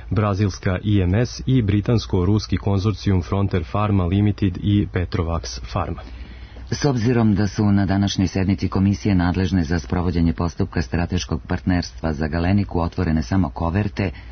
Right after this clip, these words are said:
Speaker 2: koje sadrže podatke o ponuđačima, ministarstvo navodi da će se u najkraćem roku pristupiti oceni i analizi dostavljene dokumentacije.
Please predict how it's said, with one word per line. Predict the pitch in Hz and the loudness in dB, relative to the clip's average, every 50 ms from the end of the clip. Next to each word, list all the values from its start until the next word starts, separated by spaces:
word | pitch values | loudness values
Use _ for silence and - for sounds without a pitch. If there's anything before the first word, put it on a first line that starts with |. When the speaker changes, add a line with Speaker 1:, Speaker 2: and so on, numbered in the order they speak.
| - - - | -16 -10 -6
Speaker 2:
koje | - 98 90 | -2 -2 -2
sadrže | - 95 82 82 85 78 82 | -2 -2 -2 0 0 0 -2
podatke | 76 - 85 78 80 87 101 - - - 78 | -2 -2 -2 -2 0 -2 -2 -4 -2 -4 -2
o | 67 | -2
ponuđačima, | - 65 65 65 65 69 78 73 101 - - 117 117 113 101 87 - - - - - - - - - - | -2 -4 -2 -2 -2 0 -2 -2 -2 -2 0 2 2 2 2 0 -2 -8 -14 -18 -18 -18 -18 -10 -4 0
ministarstvo | 120 135 139 123 - 127 131 123 - - 117 | 2 2 2 2 2 0 -2 -2 0 0 2
navodi | 104 90 92 95 107 104 120 98 | 2 2 2 0 0 0 0 0
da | 85 90 | 0 -2
će | 82 - 82 | -2 -4 -6
se | - - 78 | -4 -2 -2
u | |
najkraćem | 76 82 85 87 - 95 95 - - 92 92 | 0 0 0 0 0 -2 -2 0 0 0 0
roku | 92 90 - 95 | 0 0 -2 -4
pristupiti | - 98 98 - - - 85 - 82 82 - | -4 -4 -4 -2 -2 -2 -2 -2 -2 -2 -2
oceni | 71 73 95 98 - - 101 98 95 87 - | -2 -2 -2 -2 -2 0 2 4 4 4 4
i | 101 | 2
analizi | 104 101 95 87 82 87 90 85 90 90 | 2 4 2 2 2 2 0 0 0 0
dostavljene | 82 80 76 - - 85 76 80 78 78 | 0 -2 -2 -2 -4 -2 0 0 0 0
dokumentacije. | 69 78 76 - 80 82 78 78 - 76 76 73 - - - 85 80 - | 0 0 -2 0 2 2 2 2 0 -2 -4 -4 -4 -4 -2 -2 -2 -2